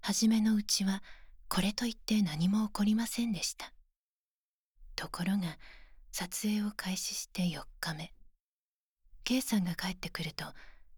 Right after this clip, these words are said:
九段の水槽の魚がまた全滅していました。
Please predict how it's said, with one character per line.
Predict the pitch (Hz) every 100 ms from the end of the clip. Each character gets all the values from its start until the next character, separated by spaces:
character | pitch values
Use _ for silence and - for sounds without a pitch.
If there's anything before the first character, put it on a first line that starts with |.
| -
九 | - 220
段 | 233 190
の | 147
水 | - -
槽 | 180 - 175
の | 175
魚 | - - - 165
が | 160 165 - - - - -
ま | 160
た | 165 175
全 | - 170
滅 | 185 202 208
し | -
て | 202
い | 190
ま | 190
し | -
た。 | -